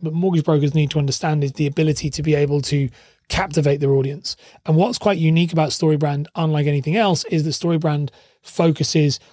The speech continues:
on putting the customer at the center of it and then you on the outside peripheral supporting them. And so, um, I have all my, my notes ready to rock and roll today, and we're gonna, we're gonna, um, unpack those, talk our way through them,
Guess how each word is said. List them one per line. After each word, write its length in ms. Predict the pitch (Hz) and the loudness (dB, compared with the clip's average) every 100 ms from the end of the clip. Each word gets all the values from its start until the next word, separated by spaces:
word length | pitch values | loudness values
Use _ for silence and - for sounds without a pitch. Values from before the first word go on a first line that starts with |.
| _ - | _ -4
on 320 | 156 147 151 - _ - | -2 0 -4 -10 _ -8
putting 160 | 160 | -4
the 100 | 147 | -4
customer 560 | - - 208 - 185 160 | -6 -2 -2 0 0 0
at 60 | |
the 80 | 151 | -2
center 380 | 127 170 170 180 | -2 -2 0 -2
of 80 | 208 | -2
it 180 | 254 - - - | -2 -6 -20 -2
and 100 | 156 | 0
then 120 | 151 | 2
you 600 | 147 143 180 165 151 143 _ _ - | 2 2 4 4 4 0 _ _ -4
on 160 | 160 151 | -2 0
the 120 | 151 | -2
outside 480 | - 160 131 - 147 | -2 -2 -2 -2 -4
peripheral 500 | - 156 151 165 147 | -2 0 0 -2 -2
supporting 680 | 135 - 135 - 151 135 147 | -2 -6 -4 0 2 0 -4
them. 240 | 139 - - - - - | -6 -10 -18 -20 -20 -4
And 160 | 147 | -2
so, 460 | 135 175 151 147 147 | 0 2 4 4 2
um, 240 | - 143 151 | -2 -2 0
I 100 | 160 | 0
have 240 | 147 175 160 | 2 4 4
all 100 | 165 | 4
my, 280 | 156 151 - - _ - | 4 2 0 -12 _ 0
my 140 | 156 | 4
notes 420 | 156 175 170 - | 4 4 2 0
ready 200 | 175 165 | 0 0
to 120 | 143 160 | 0 -2
rock 240 | 165 151 | -2 -2
and 100 | 160 | -2
roll 300 | 156 156 185 | -2 -2 -4
today, 380 | 190 156 151 185 | -6 -4 -4 -4
and 100 | 175 | -4
we're 80 | 156 | -2
gonna, 220 | 156 147 - _ _ | -2 -4 -8 _ _
we're 100 | 160 | -2
gonna, 320 | 160 165 151 | 2 2 2
um, 240 | 151 147 139 _ - _ _ - | 2 0 -4 _ -20 _ _ -6
unpack 460 | 170 160 - 165 135 | -2 -2 -2 -4 0
those, 360 | 160 165 202 - | 2 2 2 -2
talk 300 | 175 160 - | -2 0 2
our 120 | 151 | 2
way 220 | 151 147 - _ | 2 0 -4 _
through 380 | - 165 156 151 | -8 0 2 4
them, 240 | 160 190 | 2 -2